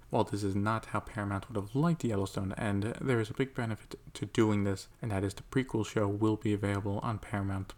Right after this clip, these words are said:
Plus. If they were to keep the original Yellowstone show going, then it would be on Peacock, so this is some smart maneuvering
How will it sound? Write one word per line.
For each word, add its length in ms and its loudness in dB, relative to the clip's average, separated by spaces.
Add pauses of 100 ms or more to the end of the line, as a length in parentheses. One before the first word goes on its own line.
Plus. 420 -8 (340)
If 100 -6
they 80 4
were 100 6
to 60 2
keep 200 -2
the 140 0
original 500 2 (140)
Yellowstone 500 0
show 240 -2
going, 460 2 (340)
then 120 0
it 40 4
would 140 2
be 100 2
on 120 0
Peacock, 540 0 (100)
so 260 0
this 220 -4
is 100 -2
some 240 -4
smart 420 -4
maneuvering 680 4